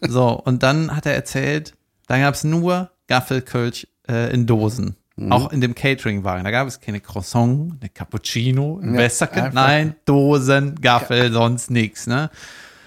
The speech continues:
Speaker 1: Und dann ist das auch so eine elf Stunden Fahrt. Nach zwanzig Minuten war das, äh, war die Toilette nicht mehr ben-,
Speaker 2: Ich wollte grad
Speaker 1: benutzbar,
Speaker 2: sagen, Junge.
Speaker 1: ne? Die war, das, die war einfach nicht mehr da, der Raum war weg,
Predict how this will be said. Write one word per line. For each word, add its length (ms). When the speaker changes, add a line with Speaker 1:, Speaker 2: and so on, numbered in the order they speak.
Speaker 1:
Und 80
dann 80
ist 80
das 120
auch 140
so 100
eine 100
elf 200
Stunden 340
Fahrt. 480
Nach 200
zwanzig 420
Minuten 600
war 240
das, 340
äh, 240
war 140
die 80
Toilette 460
nicht 440
mehr 220
ben-, 380
Speaker 2:
Ich 140
wollte 220
grad 100
Speaker 1:
benutzbar, 500
Speaker 2:
sagen, 60
Junge. 20
Speaker 1:
ne? 100
Die 120
war, 260
das, 300
die 140
war 80
einfach 140
nicht 180
mehr 140
da, 220
der 140
Raum 200
war 160
weg, 320